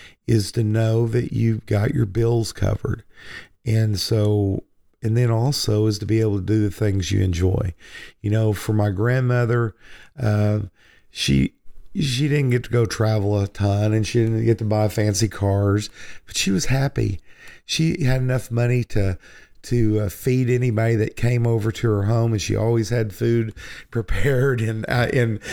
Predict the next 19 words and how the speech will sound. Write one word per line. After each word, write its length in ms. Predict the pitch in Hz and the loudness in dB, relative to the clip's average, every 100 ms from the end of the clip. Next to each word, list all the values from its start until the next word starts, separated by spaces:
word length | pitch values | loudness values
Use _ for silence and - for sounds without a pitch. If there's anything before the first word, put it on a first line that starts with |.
| - - | -12 -4
I 120 | 123 | 0
miss 260 | 123 135 - | 2 0 0
those 240 | 123 101 | 0 2
days, 240 | 113 107 | 0 0
Tony, 320 | - 110 113 104 | 0 0 0 0
but 240 | 104 104 | 0 -2
man, 280 | 104 117 117 | -2 0 2
I'd 160 | 110 | 0
probably 280 | 120 113 104 | 0 0 0
be 20 | |
five 220 | 104 107 104 | 0 0 2
hundred 240 | 107 95 | 0 0
pounds 420 | 104 98 104 87 - - - - | 2 2 0 -4 -8 -10 -8 -4
if 140 | 92 | -2
she 160 | 113 107 | 0 2
was 140 | 98 | 2
alive 320 | 104 101 98 | 2 2 0
today. 340 | 95 98 95 98 | 2 2 2 2
But, 240 | 92 | 0